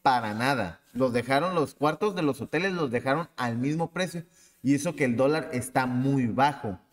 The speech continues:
Entonces, una chulada. Ya con eso, pues ya la teníamos de ganar.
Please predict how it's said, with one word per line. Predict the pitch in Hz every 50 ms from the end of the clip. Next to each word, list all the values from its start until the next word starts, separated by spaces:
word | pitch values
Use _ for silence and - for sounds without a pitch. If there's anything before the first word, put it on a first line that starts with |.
| _ -
Entonces, | 110 107 - 117 120 117 120 147 156 143 143 _ _ _ _ _ _ _
una | - 123 135 143 139 127
chulada. | - 113 113 139 160 151 127 110
Ya | 101 110 110 -
con | - 135 135
eso, | 143 139 - 165 160 151 - - - - _ _
pues | - 113 110
ya | 127 127
la | 127 127 127
teníamos | - 110 110 110 113 113 113 113 110 104 98
de | 104 101
ganar. | 98 104 107 117 143 151 135 120 120